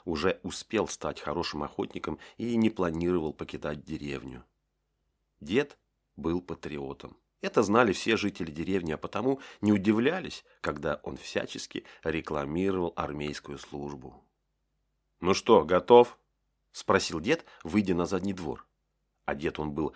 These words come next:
в спортивный костюм, который был старше самого Илая раза в два, если не в три, но при этом все еще выглядел неплохо.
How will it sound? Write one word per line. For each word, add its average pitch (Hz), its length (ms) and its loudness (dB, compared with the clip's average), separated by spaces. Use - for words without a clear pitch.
в - 80 -12
спортивный 80 540 -4
костюм, 156 420 -4
который 101 380 0
был 98 180 0
старше - 360 -2
самого 101 360 4
Илая 95 440 4
раза 92 200 0
в 98 120 -4
два, 87 360 -6
если 87 240 -2
не 170 100 0
в - 80 -4
три, 62 320 -8
но 80 220 -4
при - 180 -10
этом 170 320 -2
все - 240 -4
еще 127 300 0
выглядел 101 480 -2
неплохо. 85 600 -6